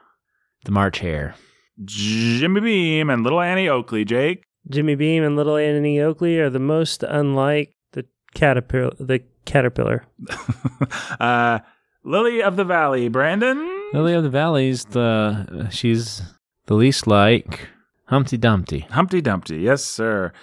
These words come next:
Speaker 2: Andrew and Esther, the lovebirds, Jake.
Speaker 3: They're the least like the Cheshire Cat.
Speaker 2: The inscrutable Jenny Z,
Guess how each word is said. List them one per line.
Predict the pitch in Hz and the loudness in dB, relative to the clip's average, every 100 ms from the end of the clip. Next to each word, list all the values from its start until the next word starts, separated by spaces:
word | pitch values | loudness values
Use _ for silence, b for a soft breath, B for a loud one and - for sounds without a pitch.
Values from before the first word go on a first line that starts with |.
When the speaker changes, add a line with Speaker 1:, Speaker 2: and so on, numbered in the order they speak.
| b b - | b b -4
Speaker 2:
Andrew | 151 202 208 220 | 0 2 2 2
and | 208 | 2
Esther, | 151 113 - 107 101 104 | 0 -2 -4 -2 0 2
the | 120 131 | 2 2
lovebirds, | 92 78 85 82 82 82 78 - | 0 -2 -6 -4 -6 -6 -10 -8
Jake. | 95 110 127 _ _ _ _ - - | -4 -2 -4 _ _ _ _ -14 0
Speaker 3:
They're | 190 226 | 2 4
the | 156 | 2
least | 147 175 - | 4 2 2
like | 156 180 196 _ _ - | 2 2 0 _ _ -6
the | 123 | -4
Cheshire | - 165 - 180 175 | 0 0 2 2 2
Cat. | 170 202 139 - _ | 2 0 0 -2 _
Speaker 2:
The | 123 107 107 147 160 165 165 165 | -10 -8 -2 0 0 0 0 0
inscrutable | 170 - 233 143 135 | -2 -4 -2 0 0
Jenny | 123 160 190 196 185 | 2 0 2 0 0
Z, | 185 220 196 160 131 117 | -2 -2 0 0 0 -2